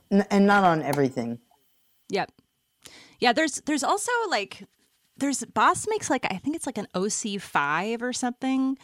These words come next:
Speaker 2: It's, like, a slightly different version of a pedal where you can actually,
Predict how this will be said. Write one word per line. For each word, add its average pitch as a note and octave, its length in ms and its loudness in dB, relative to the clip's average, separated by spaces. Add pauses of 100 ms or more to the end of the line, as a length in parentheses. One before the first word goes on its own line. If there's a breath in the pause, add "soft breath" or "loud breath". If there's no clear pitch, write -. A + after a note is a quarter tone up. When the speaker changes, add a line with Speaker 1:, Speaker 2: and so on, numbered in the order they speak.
(640 soft breath)
Speaker 2:
It's, A3 180 -2
like, G3+ 200 -4
a D3+ 340 -2 (800)
slightly A#3+ 420 0
different G#3 400 -2
version F#3 400 0
of F3 100 0
a D#3+ 120 0
pedal D#3 580 -2 (380)
where F3 320 0
you F3+ 200 -6
can F#3+ 160 -6
actually, F#3 600 -6